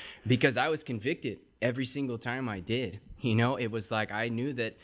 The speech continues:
um, sex outside of marriage, it, w-, w-, it wasn't, you know, it wasn't just, like, a legalistic thing.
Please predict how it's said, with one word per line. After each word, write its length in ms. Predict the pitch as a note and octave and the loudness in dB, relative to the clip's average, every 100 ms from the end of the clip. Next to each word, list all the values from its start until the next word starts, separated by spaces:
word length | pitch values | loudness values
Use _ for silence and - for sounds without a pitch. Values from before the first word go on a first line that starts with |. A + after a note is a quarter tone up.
| - - | -20 -4
um, 280 | G#2+ G#2 G2+ | -2 0 -2
sex 320 | - B2 A#2 | -2 -2 0
outside 320 | A#2+ A2+ B2+ A2 | -4 -2 -2 -2
of 60 | |
marriage, 480 | G2+ G#2+ C3+ G#2 G2 | -2 -2 -2 -4 -4
it, 160 | F#2+ - | -6 -6
w-, 160 | G2+ - | -6 -4
w-, 180 | G#2 - | -4 -2
it 140 | A2+ F#2 | -2 0
wasn't, 380 | G#2+ A2 A#2+ - | 0 -2 -6 0
you 80 | C3 | 0
know, 80 | D3 | 2
it 60 | |
wasn't 260 | F#3 G#3 G3 | 2 2 2
just, 160 | F#3 F3+ | 0 0
like, 180 | B2+ A2+ | -2 -2
a 60 | |
legalistic 580 | B2+ C#3+ C3+ C#3+ - B2+ | 0 0 0 0 -2 -4
thing. 320 | - E3+ E2+ | 0 0 0